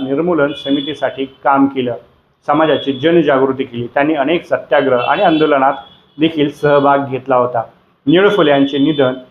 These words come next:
हे तेरा जुलै दोन हजार नऊ रोजी पुण्यात अन्ननलिकेच्या कर्करोगानं झालेलं होतं.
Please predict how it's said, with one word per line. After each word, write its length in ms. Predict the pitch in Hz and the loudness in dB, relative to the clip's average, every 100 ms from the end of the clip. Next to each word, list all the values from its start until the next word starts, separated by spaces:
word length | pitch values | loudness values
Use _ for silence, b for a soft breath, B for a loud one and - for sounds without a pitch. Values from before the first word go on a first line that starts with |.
| _ 135 | _ -6
हे 60 | |
तेरा 380 | 135 143 151 202 | -4 0 2 4
जुलै 360 | 170 135 131 123 | 2 0 0 0
दोन 260 | 143 156 | -2 -2
हजार 340 | 131 120 131 127 | -2 -2 0 2
नऊ 180 | 190 | 2
रोजी 300 | 170 127 123 127 _ _ - | 2 0 -8 -12 _ _ -4
पुण्यात 240 | 151 139 135 - 151 | 0 0 -2 -10 -4
अन्ननलिकेच्या 840 | 180 208 170 131 127 135 127 135 | 0 0 0 0 -2 -6 -2 -2
कर्करोगानं 800 | - - 139 139 131 120 120 139 | -2 0 0 0 -2 0 -2 -4
झालेलं 480 | 135 - 123 127 123 | -6 -4 -2 0 -2
होतं. 200 | 117 | -2